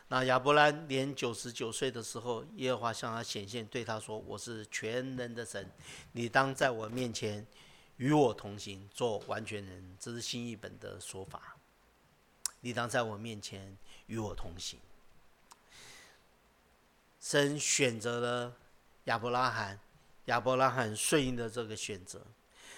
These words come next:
所以啊，哈，那有一个神的仆人，他说，当神的百姓学习跟神同行的时候，神大能的作为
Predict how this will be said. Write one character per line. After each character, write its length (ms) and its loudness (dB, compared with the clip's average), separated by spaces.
所 180 4
以 160 8
啊， 140 6
哈， 380 2
那 580 4
有 80 -6
一 100 -8
个 140 -4
神 180 -2
的 80 -4
仆 180 -4
人， 180 0
他 120 -2
说， 240 2
当 320 2
神 280 -2
的 80 2
百 200 0
姓 300 -6
学 320 -2
习 180 -6
跟 220 -6
神 220 -6
同 200 -10
行 220 -8
的 100 -6
时 140 -8
候， 240 -10
神 460 -2
大 160 8
能 220 -2
的 100 -6
作 220 -6
为 280 -10